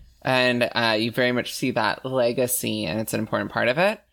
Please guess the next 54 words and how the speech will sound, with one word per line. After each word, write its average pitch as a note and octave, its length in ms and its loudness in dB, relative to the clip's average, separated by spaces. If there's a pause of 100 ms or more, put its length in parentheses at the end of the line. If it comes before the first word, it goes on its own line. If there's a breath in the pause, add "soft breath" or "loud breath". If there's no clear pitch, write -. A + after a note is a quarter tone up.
(120)
Something G#3 360 2
I G3+ 40 4
wanted D3+ 300 2
to C#3 60 -4
note C3+ 160 2
before A#2+ 260 2
I A#2+ 80 4
forget, A2+ 360 -2
though, C#3 160 2
that B2+ 80 4
I A#2+ 60 2
thought A#2 140 2
was A#2+ 120 0
actually A#2 260 0
really A#2 220 4
interesting D3 640 0
is C3+ 200 0
in D3 200 4
this C3+ 400 2 (160)
movie, D3 720 2 (300)
like, D#3 160 4
Susan's F3 400 2
outfits, C#3 480 2
you E3+ 80 0
can D3 100 2
definitely C#3 360 2
see C#3 120 0
how, B2+ 140 4
like, A2+ 280 2
oh, E3+ 120 2
parts G3 280 0
of F3+ 60 -8
these D#3+ 220 2
became C#3+ 300 0
part B2+ 180 2
of, B2+ 80 2
like, A#2 280 2 (380)
Madonna's C3 560 2
aesthetic, C#3+ 1120 2 (380)
but D3+ 100 6
also F#3+ 300 4
a E3+ 40 6
lot C3 220 6
of D3 100 2
it C#3 80 4
is B2+ 120 0
clearly, B2+ 260 4
like, A#2+ 180 4
copped A#2 300 -2
from B2 160 -4
very A#2 180 4
much A#2 200 0
that, G#2+ 120 2
like, A2 280 0